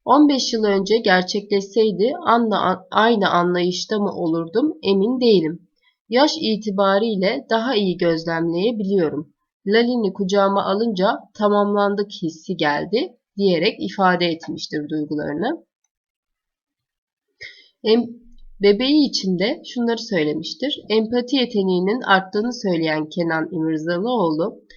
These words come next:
"Bu duyguyu yaşamayanı anlatmak zor. Kızıma en çok edebi öğretmek istiyorum. İnşallah edepli ve vicdanlı olur. Karşısına hep iyi insanlar çıksın diye dua ediyorum.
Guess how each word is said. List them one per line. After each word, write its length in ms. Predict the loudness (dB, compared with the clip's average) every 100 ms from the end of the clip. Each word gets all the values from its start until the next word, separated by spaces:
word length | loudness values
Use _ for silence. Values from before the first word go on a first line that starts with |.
| -20 _ -6
"Bu 120 | 2
duyguyu 460 | 4 4 0 2 2
yaşamayanı 560 | 2 -2 0 0 2
anlatmak 600 | 2 2 0 -2 -4 -2
zor. 260 | -2 -2 -4 -14 _ _ -10
Kızıma 380 | -6 -2 0 2
en 220 | 0 0
çok 280 | -2 -4 -6 -2
edebi 440 | 2 4 2 4
öğretmek 600 | 4 4 0 -2 -6 -6
istiyorum. 600 | -10 -10 -4 -2 -2 -4 -8 _ _
İnşallah 640 | -6 -2 0 0 -2 -2 -2
edepli 440 | 0 2 0 -4
ve 260 | -4 -2 -2
vicdanlı 540 | -4 0 0 2 2
olur. 360 | 0 -2 -4 -6 -10 _ _ _
Karşısına 680 | 2 2 2 -4 -6 -4 -2
hep 220 | -4 -6
iyi 220 | -4 -2 0 0
insanlar 640 | -2 -4 -2 -2 -2 -4
çıksın 460 | -12 -12 -6 -4 0
diye 260 | 0 0
dua 320 | 2 4 4
ediyorum. 580 | 2 0 -2 -2 -4 -4